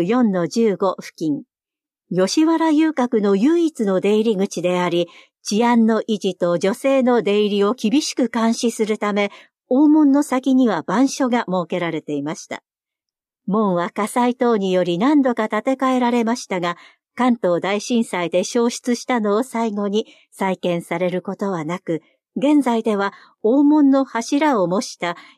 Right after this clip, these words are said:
吉原大門と書かれた街灯が立っています。六、平賀源内の墓、橋場二の二十二の二。レキテルの復元で有名な平賀源内は、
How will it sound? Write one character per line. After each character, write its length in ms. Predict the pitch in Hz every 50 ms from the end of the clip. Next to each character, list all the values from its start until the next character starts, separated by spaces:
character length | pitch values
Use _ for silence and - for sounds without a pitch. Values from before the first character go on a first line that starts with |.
| _ -
吉 320 | 196 202 202 - 320 320
原 300 | 311 294 269 220 180 -
大 200 | 214 208 214 208
門 220 | 208 208 202 202 202
と 140 | - 214 208
書 120 | - 208 202
か 140 | - 226 226
れ 120 | 214 208
た 240 | - - 185 175 165
街 260 | - 185 220 247 254
灯 220 | - 269 269 262
が 140 | 240 269 262
立 160 | - _ 185
っ 40 | 175 - _ _
て 80 | 165
い 120 | 143 139 143
ま 120 | 147 160
す。 160 | - - _ _ _ _ _ _ _ _ _ _ _ _ _ _ _ _ _ _ _ _ _ _ _ _ _ _ -
六、 480 | 190 156 202 208 - - 233 208 208 - _ _ _ _ _
平 340 | _ - 226 202 294 311 330
賀 200 | 302 330 330 311
源 260 | 302 302 302 285 233
内 220 | 196 180 170 156 143
の 140 | 156 165 165
墓、 400 | - 165 160 - - 160 156 - _ _ _ _ _ _ - 233 233 -
橋 100 | 214 190
場 180 | 185 180 175 170
二 180 | 180 254 277
の 140 | 254 247 226
二 160 | 208 269 285
十 280 | 277 - 254 220 208 202
二 160 | 208 240 233
の 160 | 202 180 165
二。 240 | 151 165 185 - - _ _ _ _ _ _ _ _ _ _ _ _ _ _ -
レ 220 | 214 196 311 359
キ 120 | - - -
テ 140 | 339 311
ル 100 | 254 233
の 140 | 190 202 214
復 240 | - - - 262 240
元 240 | 226 247 240 226 220
で 160 | 214 220 214
有 260 | 196 185 220 220 214
名 220 | 202 214 214 208 196
な 180 | 208 208 202 -
平 320 | - - 208 196 226 226
賀 180 | 208 220 214 202
源 200 | - 202 202 190 180
内 240 | 180 170 160 151 156
は、 160 | 160 160